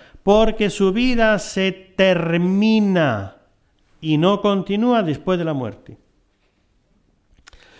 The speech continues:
Por eso, matar o sacrificar un animal, pues, eh, no tiene más que que se ha acabado. Se acabó el combustible,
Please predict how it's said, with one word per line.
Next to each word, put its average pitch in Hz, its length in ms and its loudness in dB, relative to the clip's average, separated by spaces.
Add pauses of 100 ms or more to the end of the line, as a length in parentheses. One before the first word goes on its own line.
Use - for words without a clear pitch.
(200)
Por 160 140 2
eso, 185 220 -2
matar 151 480 0
o 208 60 -2
sacrificar 180 720 -4
un 175 160 -4
animal, 156 720 -2 (1400)
pues, 151 400 -2 (380)
eh, - 420 -18 (120)
no 185 240 -4
tiene 233 240 0
más 220 240 -2
que 240 500 -10 (240)
que 135 120 -8
se - 120 -6
ha 160 60 -2
acabado. 107 600 -10 (680)
Se - 80 -10
acabó 131 240 -2
el 190 80 0
combustible, 185 880 -4